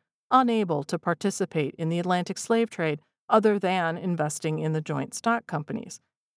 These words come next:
Even though the monopolies were usually financial disasters, the merchant class still saw the opportunity to make money off of enslaving people, not to mention many of them also owned plantations in the Americas they needed to supply with workers.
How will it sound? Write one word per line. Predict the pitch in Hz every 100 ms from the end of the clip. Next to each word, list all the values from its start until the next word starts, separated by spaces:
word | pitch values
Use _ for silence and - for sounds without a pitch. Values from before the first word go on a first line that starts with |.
| -
Even | 254 277 254
though | 202
the | 170
monopolies | 160 147 143 156 143 -
were |
usually | 151 156 156 151 135
financial | 135 - 151 160 -
disasters, | 135 160 233 254 - 185 175
the | -
merchant | 240 269 - 277
class | - 196 180 185
still | - 175 175
saw | - 160
the | 160 -
opportunity | 165 165 - 277 247 165 139
to | -
make | 170 160
money | 180 180 180
off | - 165 165
of | 160 151 -
enslaving | 180 156 - 151 147 135
people, | 220 220 - - _ _ _ _ -
not | 208 -
to | 190
mention | 170 165 151 156
many | 180 170
of | 160
them | 156 147 -
also | 165 170 170 143
owned | 156 151 - -
plantations | 180 165 - 226 - 180 165
in | 165
the | 151
Americas | 160 220 214 - 131 -
they | 160
needed | 170 170 156
to | -
supply | - - 175 151
with | 147 143 -
workers. | 190 202 - -